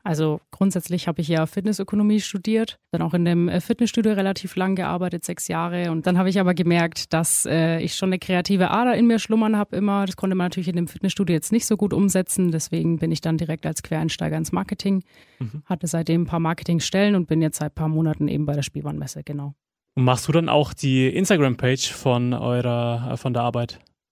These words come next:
Speaker 1: Von der Arbeit mache ich sie nicht. <laughs> Nur vom T S V Brand unter anderem. Genau, von der Arbeit ist, äh, eine Kollegin zuständig aus dem Online-Marketing.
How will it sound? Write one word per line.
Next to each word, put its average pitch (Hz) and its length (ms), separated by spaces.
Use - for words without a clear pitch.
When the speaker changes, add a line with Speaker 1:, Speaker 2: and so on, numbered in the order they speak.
Speaker 1:
Von 185 200
der 175 120
Arbeit 214 480
mache 185 240
ich 214 100
sie 269 360
nicht. 175 540
<laughs> 247 1200
Nur 202 120
vom 185 140
T 190 100
S 185 100
V 180 120
Brand 160 260
unter 170 240
anderem. 156 440
Genau, 180 260
von 180 140
der 165 100
Arbeit 170 240
ist, - 180
äh, 175 40
eine 165 280
Kollegin 196 340
zuständig 208 800
aus 175 180
dem 190 100
Online-Marketing. 170 880